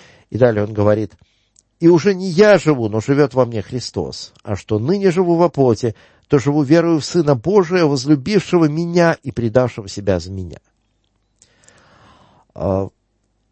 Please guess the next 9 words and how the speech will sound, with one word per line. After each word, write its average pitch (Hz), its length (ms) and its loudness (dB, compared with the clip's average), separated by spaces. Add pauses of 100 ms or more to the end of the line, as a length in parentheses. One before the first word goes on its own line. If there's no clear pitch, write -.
(480)
я 170 260 2
не 170 160 -2
принадлежу 123 440 -4
самому 101 420 -6
себе, 67 420 -14 (1160)
но 127 140 0
принадлежу 95 560 -6
Иисусу - 400 -16
Христу. - 440 -20